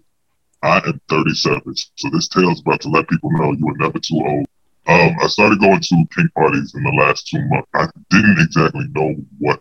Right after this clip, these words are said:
I was expecting when I was going to them, but I, what I was hoping for the most part was that, you know, if, if nothing else, I would end up enjoying myself.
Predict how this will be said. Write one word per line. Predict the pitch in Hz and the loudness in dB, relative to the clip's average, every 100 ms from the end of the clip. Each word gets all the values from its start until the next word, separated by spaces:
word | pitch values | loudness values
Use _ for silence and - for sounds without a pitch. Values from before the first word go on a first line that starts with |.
| - | 0
I | 67 | 0
was | 69 69 | 0 -4
expecting | - - 73 - - 135 | -12 -6 -4 -4 -8 -6
when | 135 | -4
I | - | -4
was | - - | -6 -2
going | 104 165 | 2 2
to | 165 82 | 2 2
them, | 92 - - _ _ _ _ _ _ | 2 0 -6 _ _ _ _ _ _
but | 71 | 0
I, | 76 73 - | 2 0 -2
what | 80 80 | 2 2
I | |
was | 73 71 | 2 -2
hoping | - 90 85 80 | 0 2 0 -2
for | 78 | -4
the | 78 | -4
most | 78 78 - | -2 -2 -2
part | 78 73 67 - | 0 0 0 -6
was | 69 | -8
that, | 76 64 - - | -6 -8 -4 0
you | |
know, | 82 65 | 0 0
if, | - - _ _ - | -6 -16 _ _ -2
if | - | 2
nothing | 95 - 160 | 4 4 4
else, | 87 69 - - | 4 0 -6 -2
I | 65 | 0
would | 69 - | 0 -4
end | 71 | -4
up | - | -6
enjoying | 71 69 80 67 | -6 0 2 2
myself. | 60 - 65 | -2 -6 -8